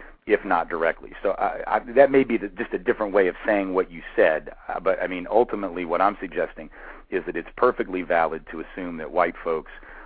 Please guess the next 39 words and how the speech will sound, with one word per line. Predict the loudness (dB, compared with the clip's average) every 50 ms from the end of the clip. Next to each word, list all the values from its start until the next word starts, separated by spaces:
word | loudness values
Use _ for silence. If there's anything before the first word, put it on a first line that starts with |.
| -14 _ -2
uh, | 0 0 0
have | 0 -2 -6 -6
been | -8 -10
conditioned | -10 -14 -16 -14 -6 -2 -2 -2 -2 -2 -6 -6 -6 -6
and | -6 -6 -8
have | -10 -12 -8 -2
therefore | 0 0 0 0 -2 -4 -4 -4 -4
internalized | -6 -10 -12 -10 -8 -4 -2 -2 -2 0 2 2 2 2 2 0 -2 -6 -8 -12 -18 -20 -20 -20 -20 -16 -10 -8
some | -6 -2
racist | -2 -2 -2 -2 -4 -10 -16 -14 -12 -10
thinking. | -8 -8 -8 -8 -12 -10 0 4
Whether | 4 6 6 6
or | 2 2
not | 4 4 4 4 4 2
they're | -2 -2 -2 0 4
acting | 4 4 4 4 2 0 2 2
on | 2 2 2
that, | 4 4 4 4 4 2 2
whether | 2 2 2 2 0
or | -2 0
not | 2 2 2 2 2 0
they're | -4 -4 -4
trying | -4 -2 0 2 2 2 2 2 0 -2 -4 -8 -12 -14 -16 -18 -20 -20 -20 _ _ -12 -10
to | -10 -8
resist | -8 -8 -10 -12 -6 0 2 2 2 2 2 4
that, | 6 8 8 8 6 6
whether | 4 2 2 4 2 0
or | 0 0
not | 0 0 0 0 -2 -4 -4
they | -2 0 0
are | 2 2 2 2 2 0 -2 -8 -14 -18 -18 -20 -4 4
fighting | 6 6 6 6 2 -4 -6 -8
against | -10 -6 -2 0 0 0 0 0
that | 0 2 2 0 -2 -6
system | -6 -6 -6 -6 -8 -8 -8
as | -8 -8 -10
opposed | -12 -8 -4 -2 0 0 0 -2 -6 -8 -6
to | -6 -4 -2
actively | -2 -2 -2 -4 -8 -12 -10 -8 -8 -8 -8